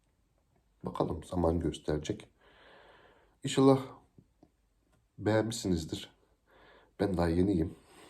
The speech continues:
Böyle işlerde, <laughs> bu video çekiminde. Kalite video işte, eh. Ama onu da e,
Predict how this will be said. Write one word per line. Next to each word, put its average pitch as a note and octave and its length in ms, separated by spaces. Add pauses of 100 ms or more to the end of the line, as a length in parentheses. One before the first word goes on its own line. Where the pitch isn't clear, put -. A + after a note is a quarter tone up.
(760)
Böyle E2+ 440
işlerde, - 680 (240)
<laughs> - 140
bu E2+ 300 (300)
video E2 340
çekiminde. E2+ 680 (2000)
Kalite G#2 580 (220)
video F#2 440 (2250)
işte, - 520
eh. - 220 (1000)
Ama D3+ 160
onu D3 160
da A#2+ 340 (540)
e, G#2 80